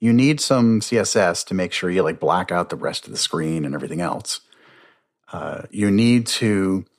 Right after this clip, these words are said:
have some H T M L, obviously, and, um, also you need to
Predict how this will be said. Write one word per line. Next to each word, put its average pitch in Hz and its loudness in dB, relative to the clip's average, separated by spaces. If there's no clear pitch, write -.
have - -4
some 82 -6
H - -4
T - -8
M 82 -4
L, 73 -4
obviously, 85 -4
and, 92 -2
um, 80 -6
also 139 4
you 110 0
need 107 0
to 95 -6